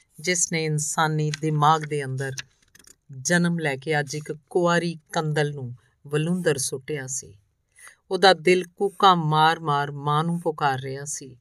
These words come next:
ਜਿਸ ਮਾਂ, ਉਸ ਮਾਂ ਨੂੰ ਜਿਹਨੇ ਤੱਤੀਆਂ ਹਵਾਵਾਂ ਵਿੱਚ ਉਹਨੂੰ ਆਪਣੀ ਬੁੱਕਲ ਹੇਠਾਂ ਲੁਕਾ ਕੇ ਪਾਲਿਆ ਸੀ।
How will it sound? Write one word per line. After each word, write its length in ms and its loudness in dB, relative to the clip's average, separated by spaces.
ਜਿਸ 420 6
ਮਾਂ, 420 2
ਉਸ 340 8
ਮਾਂ 280 4
ਨੂੰ 240 -6
ਜਿਹਨੇ 280 -2
ਤੱਤੀਆਂ 440 0
ਹਵਾਵਾਂ 460 -2
ਵਿੱਚ 280 -6
ਉਹਨੂੰ 220 -6
ਆਪਣੀ 420 -8
ਬੁੱਕਲ 480 4
ਹੇਠਾਂ 420 0
ਲੁਕਾ 460 0
ਕੇ 180 -6
ਪਾਲਿਆ 520 0
ਸੀ। 320 -14